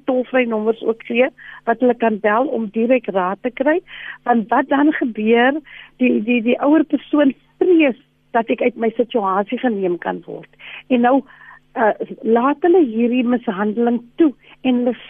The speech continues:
sit in daai pyn, hulle kwyn letterlik weg, want hulle is te bang om die, om, hulle is te lief vir hulle kinders om weg te gaan van hulle kinders af. En nou ly hulle so. En dan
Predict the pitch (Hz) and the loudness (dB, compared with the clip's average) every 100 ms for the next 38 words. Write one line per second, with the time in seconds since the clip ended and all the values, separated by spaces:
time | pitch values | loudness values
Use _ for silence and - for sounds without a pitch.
0 | - 427 427 294 254 220 240 - 262 240 | -2 -2 0 0 0 -2 -6 -2 -2 0
1 | 226 226 - 339 359 269 214 214 226 208 | -2 -4 0 2 4 2 0 -2 -2 -2
2 | 160 156 190 - - _ - - - 262 | -4 -4 -4 -4 -12 _ -20 -14 -2 0
3 | 233 247 240 - 226 - 214 262 311 - | 2 0 0 -4 -6 0 2 4 2 -2
4 | _ 247 254 208 226 - 247 233 - - | _ 0 0 0 -2 0 -2 -2 -6 -4
5 | 220 262 294 - 247 233 - 208 190 190 | 0 0 0 -2 -2 -2 0 0 0 -4
6 | 175 160 - _ - - - 240 160 220 | -8 -8 -12 _ -20 -6 -2 -2 0 -2
7 | 208 - - 226 180 190 170 160 - 180 | -2 -6 -6 -4 -4 -4 -6 -8 -10 -12
8 | 160 170 185 _ - - 240 220 214 196 | -12 -14 -20 _ -20 -4 0 2 2 2
9 | 185 185 180 180 - 165 - - 233 240 | 2 2 0 -2 -4 -6 -6 -8 -2 0
10 | 254 | 0